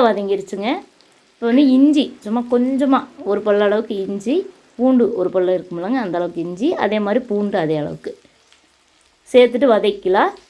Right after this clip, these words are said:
இதுக்கப்புறம் பார்த்தீங்கன்னா, குடல் வந்து வேக வச்சு வச்சுருக்குறோம். ஆட்டுக்குடல் பத்து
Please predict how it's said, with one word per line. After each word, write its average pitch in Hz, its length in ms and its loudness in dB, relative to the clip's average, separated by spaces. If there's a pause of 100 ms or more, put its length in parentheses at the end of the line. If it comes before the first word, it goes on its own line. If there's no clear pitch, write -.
(240)
இதுக்கப்புறம் 285 520 4
பார்த்தீங்கன்னா, 226 440 -2 (920)
குடல் 294 280 6
வந்து 247 140 2 (140)
வேக 233 200 4 (100)
வச்சு 254 180 -2
வச்சுருக்குறோம். 170 440 -8 (120)
ஆட்டுக்குடல் 196 480 -2 (360)
பத்து - 480 -4